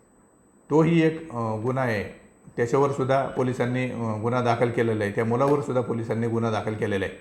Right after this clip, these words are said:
पण, अ, त्याच्यामध्ये, अ, जी काही कलमं लावायला पाहिजे ती कलमं कडक लावायला पाहिजे होती, की जेणेकरून, अ, पुन्हा अशा प्रकारचे गुन्हे ही मुलं किंवा संबंधित, अ, कोणीही व्यक्ती करू शकत नाही किंवा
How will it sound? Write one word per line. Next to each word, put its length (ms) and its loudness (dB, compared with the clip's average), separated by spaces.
पण, 360 4
अ, 120 -8
त्याच्यामध्ये, 760 4
अ, 360 -6
जी 200 -4
काही 200 0
कलमं 300 2
लावायला 400 4
पाहिजे 560 -4
ती 80 -6
कलमं 360 0
कडक 440 0
लावायला 360 4
पाहिजे 260 0
होती, 440 -6
की 100 -6
जेणेकरून, 680 0
अ, 200 -6
पुन्हा 380 4
अशा 200 2
प्रकारचे 460 -2
गुन्हे 320 -2
ही 160 -2
मुलं 340 0
किंवा 300 2
संबंधित, 480 0
अ, 180 -2
कोणीही 260 4
व्यक्ती 540 -2
करू 180 0
शकत 340 -2
नाही 140 -4
किंवा 140 0